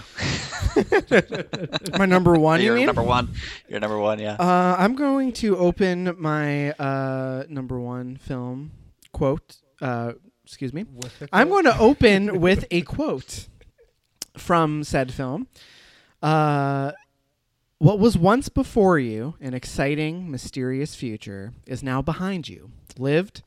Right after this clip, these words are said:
Speaker 2: understood, disappointing. You realize you are not special. You have struggled into existence and are now silently slipping out of it. This is everyone's experience. Every single one. The specifics hardly matter.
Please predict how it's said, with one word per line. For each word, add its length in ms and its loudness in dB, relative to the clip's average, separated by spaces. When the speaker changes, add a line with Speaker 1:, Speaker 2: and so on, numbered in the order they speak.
Speaker 2:
understood, 720 -4
disappointing. 720 -4
You 140 0
realize 680 2
you 120 -2
are 100 -4
not 260 -8
special. 500 -18
You 120 -4
have 160 -4
struggled 520 0
into 320 -4
existence 880 -8
and 200 -10
are 100 -10
now 300 -8
silently 640 -8
slipping 560 -10
out 220 -12
of 100 -14
it. 260 -20
This 180 -6
is 100 -2
everyone's 480 -2
experience. 760 -20
Every 220 -4
single 340 0
one. 340 -8
The 60 -10
specifics 540 -4
hardly 440 0
matter. 460 -8